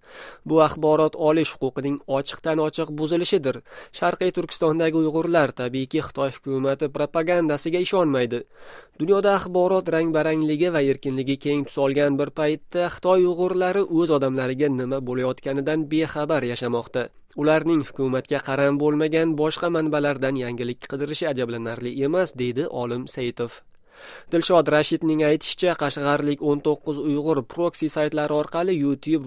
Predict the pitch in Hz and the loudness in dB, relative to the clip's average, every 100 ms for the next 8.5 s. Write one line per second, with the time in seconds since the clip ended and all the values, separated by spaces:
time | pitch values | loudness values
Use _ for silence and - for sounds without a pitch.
0 | 131 - 127 131 151 151 180 180 - 156 | -4 -2 -2 0 0 0 0 0 0 -2
1 | 135 131 127 135 151 165 185 147 131 147 | 0 -2 0 -2 0 0 0 -2 -2 -4
2 | 151 147 143 151 156 160 127 120 127 123 | -4 -6 -2 -2 0 0 0 -2 -4 -4
3 | 123 147 - 113 113 110 120 160 165 - | 0 0 -2 -8 -8 -4 -2 0 -2 -2
4 | 131 151 156 127 120 123 120 117 117 117 | -4 -4 -4 -4 -6 -6 -6 -6 -8 -8
5 | 120 151 147 117 117 117 117 120 120 - | -10 -8 -6 -6 -6 -6 -4 -4 -6 -14
6 | - - - 151 151 156 143 151 143 131 | -20 -18 0 4 4 4 -4 -4 -4 -2
7 | 135 139 131 131 135 131 131 135 139 135 | 2 2 2 -2 -2 -2 -2 -2 0 0
8 | 135 - 143 143 156 | 0 -2 -2 0 -2